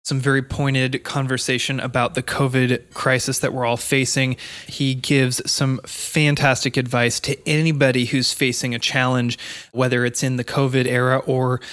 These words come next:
beyond it. He talks about his one three five three one framework, uh, for, uh, creating a roadmap for yourself, because he says, generally speaking, when people don't take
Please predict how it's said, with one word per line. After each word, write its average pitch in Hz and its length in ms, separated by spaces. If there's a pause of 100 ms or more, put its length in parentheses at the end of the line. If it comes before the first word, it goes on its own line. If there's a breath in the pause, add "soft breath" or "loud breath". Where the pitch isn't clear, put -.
(120 loud breath)
beyond 131 460
it. 123 180 (560)
He 170 120
talks 151 260
about 139 280
his 135 200
one 135 520
three 127 420
five 120 500
three 135 400
one 120 560 (240 loud breath)
framework, 139 720 (260 loud breath)
uh, 107 240
for, 120 720
uh, 107 500
creating 131 380
a 113 60
roadmap 120 520
for - 120
yourself, 110 340
because 117 240
he 120 80
says, 120 300 (400 loud breath)
generally 143 600
speaking, 139 440
when 123 160
people 135 340
don't 127 380
take - 260